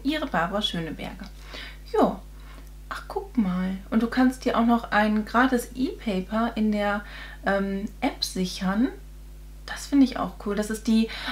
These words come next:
Ausgabe zweiundfünfzig, weil die Box ist ja immer für zwei Monate, kostet immer ungefähr dreißig Euro, je nachdem, welche Abo-Form du wählst, ne? Müsste so zwischen fünfundzwanzig und dreißig Euro pro Box liegen. Ähm, und da wir jetzt ja nur eine Ausgabe hier haben,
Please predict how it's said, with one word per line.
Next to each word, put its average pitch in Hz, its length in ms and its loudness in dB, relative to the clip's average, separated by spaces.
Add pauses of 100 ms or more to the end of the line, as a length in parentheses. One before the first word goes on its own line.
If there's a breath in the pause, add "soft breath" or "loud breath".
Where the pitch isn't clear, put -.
Ausgabe 226 520 6
zweiundfünfzig, 233 1120 2
weil 214 120 6
die 196 60 2
Box 233 260 0
ist 226 140 -2
ja 226 80 4
immer 220 180 6
für 226 160 -4
zwei 208 300 2
Monate, 220 520 8
kostet - 300 -6
immer 208 220 4
ungefähr 196 320 0
dreißig 185 460 -2
Euro, 226 200 4
je 220 140 2
nachdem, 196 300 0
welche 185 180 -2
Abo-Form 160 480 -4
du 170 140 -8
wählst, 156 300 -8
ne? 226 60 2
Müsste 202 280 2
so 180 100 0
zwischen 185 320 -4
fünfundzwanzig 208 600 2
und - 140 -8
dreißig 185 300 -2
Euro 190 200 0
pro 180 160 -8
Box 180 280 -4
liegen. 214 320 4 (540 loud breath)
Ähm, 202 340 6
und 202 140 2
da 208 160 4
wir 214 80 2
jetzt 196 220 -4
ja 190 300 2
nur 233 600 6
eine 226 280 6
Ausgabe 180 420 -2
hier 165 300 -4
haben, 185 260 2